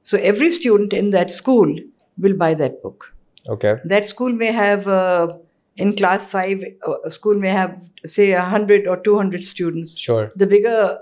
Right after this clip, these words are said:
Speaker 1: schools, um, you know, the bigger chain schools may have a f-, couple of thousand students.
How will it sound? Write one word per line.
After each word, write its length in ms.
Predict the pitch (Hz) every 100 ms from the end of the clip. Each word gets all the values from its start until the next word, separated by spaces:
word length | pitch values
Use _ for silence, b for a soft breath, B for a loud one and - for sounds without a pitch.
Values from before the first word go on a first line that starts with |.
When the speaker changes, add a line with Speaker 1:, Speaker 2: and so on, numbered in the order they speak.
| -
Speaker 1:
schools, 560 | - - 214 214 196 190
um, 420 | 170 180 175 170 170
you 140 | 220
know, 80 | 214
the 120 | 185
bigger 280 | 170 196 208
chain 320 | 208 202 214
schools 640 | - - 165 143 - - _ _ _ _ _ _
may 180 | 190 208
have 380 | 208 190 185 180
a 340 | 175 170 156
f-, 120 | - -
couple 260 | 175 170 185
of 80 | 180
thousand 440 | 185 160 170 180
students. 600 | - 160 147 147 147